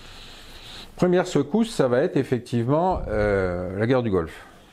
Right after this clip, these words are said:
Cela, effectivement, voir arriver, euh, des mecs, euh, cent cinquante mille, les premiers attentats sur le sol saoudien contre le campement américain.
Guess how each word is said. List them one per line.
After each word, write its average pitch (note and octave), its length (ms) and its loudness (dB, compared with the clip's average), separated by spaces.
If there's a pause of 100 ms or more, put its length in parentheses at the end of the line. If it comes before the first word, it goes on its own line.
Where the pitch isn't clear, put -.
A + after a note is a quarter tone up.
Cela, G#2 240 2
effectivement, G#2 500 0
voir G2+ 300 2
arriver, G2+ 320 0
euh, F#2+ 100 2
des F#2 140 2
mecs, C3 280 2
euh, F#2 120 0
cent G2+ 160 -2
cinquante F#2+ 300 0
mille, C#3+ 120 2
les C#3 60 2
premiers C3 340 2
attentats C3 420 0
sur C#3+ 220 0
le C3 80 2
sol B2 220 0
saoudien B2+ 340 0
contre E3 340 -2
le D3 80 0
campement C3+ 400 -2
américain. G#2 440 -4